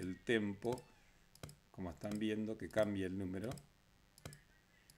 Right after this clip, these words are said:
con el cual yo quiero trabajar. Mi promedio es un ochenta y cuatro más o menos. Vamos a ponerle un ochenta.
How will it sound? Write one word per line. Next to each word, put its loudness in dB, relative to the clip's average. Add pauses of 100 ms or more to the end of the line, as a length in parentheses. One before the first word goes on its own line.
(120)
con -4
el -2
cual -2
yo -2
quiero 0
trabajar. -4 (560)
Mi -8
promedio 0
es -6
un -4
ochenta -4
y -2
cuatro -6
más -8
o -4
menos. -6 (500)
Vamos -8
a -8
ponerle -10
un -8
ochenta. -14